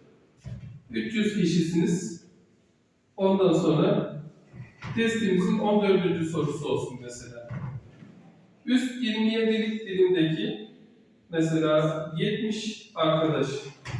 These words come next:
doğru cevap verdi. Alt dilimde ise bu soruya sadece on dört kişi cevap verdi. E, tamam, bu güzel, ayırt ediciliği iyi çıkar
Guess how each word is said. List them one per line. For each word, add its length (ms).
doğru 320
cevap 400
verdi. 440
Alt 320
dilimde 340
ise 340
bu 60
soruya 340
sadece 320
on 320
dört 180
kişi 260
cevap 380
verdi. 160
E, 40
tamam, 420
bu 280
güzel, 480
ayırt 280
ediciliği 680
iyi 200
çıkar 360